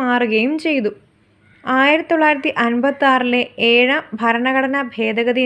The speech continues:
നിയമം രണ്ടോ അതിലധികമോ സംസ്ഥാനങ്ങൾക്ക് മാത്രമായോ രണ്ടോ അതിലധികമോ സംസ്ഥാനങ്ങൾക്കും കേന്ദ്രഭരണ പ്രദേശങ്ങൾക്കും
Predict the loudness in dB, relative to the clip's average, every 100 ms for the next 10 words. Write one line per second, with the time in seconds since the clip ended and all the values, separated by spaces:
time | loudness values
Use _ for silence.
0 | -2 -2 -2 -4 -8 -20 -20 -20 _ -2
1 | 0 2 2 0 0 -4 -2 0 0 0
2 | -2 -4 -6 -6 -2 -2 -2 0 0 0
3 | -2 -2 -2 0 0 0 -2 0 2 2
4 | 0 -6 _ -20 _ _ 0 0 2 0
5 | 0 0 -2 2 2 2 0 0 -4 -2
6 | -2 -2 -2 0 0 0 0 -2 -6 _
7 | 0 0 0 0 0 0 -2 -2 0 0
8 | 0 -2 -4 -2 0